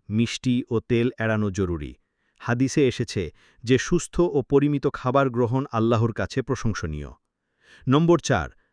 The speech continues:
রোজা বা ফরজ বা নফল। নিয়মিত রোজা ধৈর্য শেখায় এবং শরীরের ইনসুলিন কার্যক্ষমতা বাড়ায়। হালকা ওজন নিয়ন্ত্রণ এবং রক্তে সুগারের মাত্রা স্থিতিশীল রাখতে সাহায্য করে।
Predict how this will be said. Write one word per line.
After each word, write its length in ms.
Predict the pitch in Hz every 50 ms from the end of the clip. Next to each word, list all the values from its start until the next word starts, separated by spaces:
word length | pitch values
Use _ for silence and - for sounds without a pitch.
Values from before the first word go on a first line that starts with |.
| _ _ _
রোজা 480 | - 107 127 143 147 127 147 139 135 143 - _ _ _ -
বা 120 | 113 123 117
ফরজ 440 | - - - 139 135 139 147 143 135 -
বা 160 | 110 127 123
নফল। 420 | 117 117 120 - - - 82 65 - _ _ _ _ _ _ _ _ _ _ -
নিয়মিত 380 | 131 139 156 170 180 190 170 196
রোজা 340 | 180 160 160 151 156 165 151
ধৈর্য 420 | 123 110 120 143 139 127 131 143
শেখায় 500 | - - - 123 - - 135 135 135 143 - _ _ _ -
এবং 240 | 139 139 151 156 143
শরীরের 440 | - - 151 151 156 151 156 156 156 - -
ইনসুলিন 480 | 143 143 139 - - 160 156 151 151
কার্যক্ষমতা 640 | 139 - 127 117 107 123 113 - 107 95 92 - 139
বাড়ায়। 340 | 127 101 85 78 65 62 67 _ _ _ _ _ _ _ _ -
হালকা 280 | - 151 175 165 190
ওজন 280 | 180 165 160 143 160 156
নিয়ন্ত্রণ 640 | 139 123 117 120 120 120 113 - 131 131 131 135 135 - _ _ -
এবং 240 | 123 127 135 131 123
রক্তে 360 | 113 123 131 - _ - 160 143
সুগারের 440 | - - - 127 135 139 135 135 123
মাত্রা 360 | 113 113 113 - - 135 123
স্থিতিশীল 560 | - - - - 180 165 180 156 - 120 104 95
রাখতে 300 | 101 101 - _ - 160
সাহায্য 440 | - - 127 95 90 90 80 78 73
করে। 240 | - 69 - -